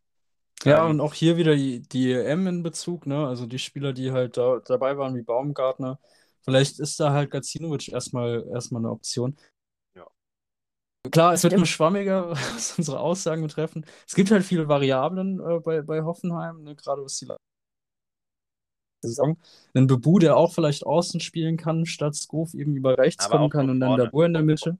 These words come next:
Speaker 2: Vorne, vorne ist es noch eine Wundertüte, vorne ist ein bisschen schwer. Also klar, Baumgartner, Kramaric, safe. Aber was jetzt da mit Bebu, Dabur, Skov oder doch noch jemand anderem kommt, ähm, das bleiben jetzt die Testspiele abzuwarten.
Speaker 1: Aber das sind diese sieben Spieler, die halt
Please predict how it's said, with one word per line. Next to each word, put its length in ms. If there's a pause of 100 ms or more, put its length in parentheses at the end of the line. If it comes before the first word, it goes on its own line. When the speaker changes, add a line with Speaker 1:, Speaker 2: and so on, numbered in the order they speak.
Speaker 2:
Vorne, 320 (640)
vorne 260
ist 100
es 100
noch 160
eine 120
Wundertüte, 540
vorne 300
ist 80
ein 80
bisschen 200
schwer. 260
Also 160
klar, 300
Baumgartner, 520
Kramaric, 520 (560)
safe. 240 (540)
Aber 360
was 200
jetzt 220
da 100
mit 220
Bebu, 400
Dabur, 580
Skov 560
oder 180
doch 200
noch 120
jemand 260
anderem 280
kommt, 280 (440)
ähm, 300
das 140
bleiben 280
jetzt 120
die 80
Testspiele 460
abzuwarten. 560
Speaker 1:
Aber 180
das 160
sind 140
diese 200
sieben 340
Spieler, 420
die 180
halt 320